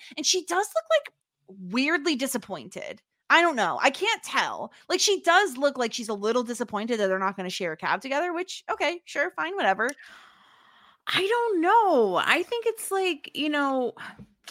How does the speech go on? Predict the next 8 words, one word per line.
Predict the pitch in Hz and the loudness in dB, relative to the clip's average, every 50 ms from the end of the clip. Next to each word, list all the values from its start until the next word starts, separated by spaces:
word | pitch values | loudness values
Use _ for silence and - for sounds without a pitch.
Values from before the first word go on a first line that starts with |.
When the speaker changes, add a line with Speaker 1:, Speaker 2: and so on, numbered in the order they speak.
| - - _ _ _ _ _ - 208 - _ - | -20 -20 _ _ _ _ _ -20 -20 -18 _ -2
Speaker 2:
for | 311 330 320 | 0 2 2
me, | 285 254 240 233 247 269 302 339 359 | 2 2 2 2 0 0 0 0 -2
it's | 320 - - 254 - - | -2 0 -2 -2 -4 -4
kind | - - - 254 240 247 262 285 | -12 -4 0 0 0 2 0 -2
of | 262 220 | -4 -4
like | 220 214 214 208 208 202 202 - | -2 -2 0 0 0 -2 -4 -8
last | 180 180 185 175 175 175 185 208 - - - - | -6 0 2 2 4 4 2 -2 -4 -6 -10 -8
time | - - 208 196 196 190 185 190 190 190 190 190 190 190 | -4 0 2 4 4 4 4 2 0 -2 -2 -4 -6 -8